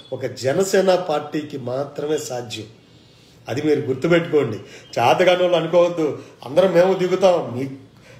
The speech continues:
ఆ, చ-, ఏదో అన్నారుగా, పవన్ కళ్యాణ్ గారు చెప్పారు కదా, "కుక్కల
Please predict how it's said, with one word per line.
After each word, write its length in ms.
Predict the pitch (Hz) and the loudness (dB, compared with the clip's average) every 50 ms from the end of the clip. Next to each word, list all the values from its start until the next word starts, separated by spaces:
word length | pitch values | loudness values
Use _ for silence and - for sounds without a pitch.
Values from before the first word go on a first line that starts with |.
| - - | -12 -8
ఆ, 160 | 117 110 107 107 - - - 117 | -6 -6 -6 -8 -10 -12 -10 -8
చ-, 280 | 110 107 - 110 113 | -8 -8 -8 -8 -6
ఏదో 140 | 120 131 151 | -2 2 2
అన్నారుగా, 760 | 147 139 151 175 180 180 175 170 156 135 117 107 - - - | 2 4 6 4 4 6 6 4 4 4 2 -2 -6 -8 -4
పవన్ 200 | 123 135 147 151 | -2 0 0 2
కళ్యాణ్ 240 | 151 156 156 156 156 | 4 4 4 4 4
గారు 160 | 156 156 151 | 2 2 0
చెప్పారు 380 | 147 147 143 135 - 165 151 147 | 0 0 -2 -2 -2 -4 -4 -4
కదా, 340 | 147 139 123 117 107 - - - - - - - - - | -4 -6 -6 -8 -10 -12 -16 -20 -20 -20 -20 -20 -14 -10
"కుక్కల 480 | - - 117 - 170 165 160 156 151 | -10 -4 0 2 4 6 6 6 4